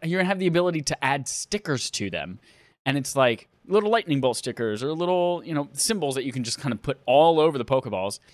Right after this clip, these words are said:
And then when you throw them, they have different, like, graphic effects when they open up or close and they catch things.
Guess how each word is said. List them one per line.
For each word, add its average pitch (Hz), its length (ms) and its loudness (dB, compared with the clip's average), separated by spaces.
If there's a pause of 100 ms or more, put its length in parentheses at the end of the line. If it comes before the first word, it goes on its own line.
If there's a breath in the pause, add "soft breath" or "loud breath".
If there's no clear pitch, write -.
(420 loud breath)
And 143 100 2
then 156 140 0
when 147 100 2
you 135 140 0
throw 180 500 2
them, 104 440 -4 (800 soft breath)
they 135 720 2
have 143 220 -2
different, 147 260 -10
like, 120 180 -2 (180)
graphic 131 400 -2
effects - 500 -6 (240)
when 117 200 -2
they 107 140 0
open 110 260 -4
up 104 140 -6
or 104 60 -8
close 104 420 0
and 101 80 -10
they 107 60 -4
catch 110 240 -6
things. 107 160 -8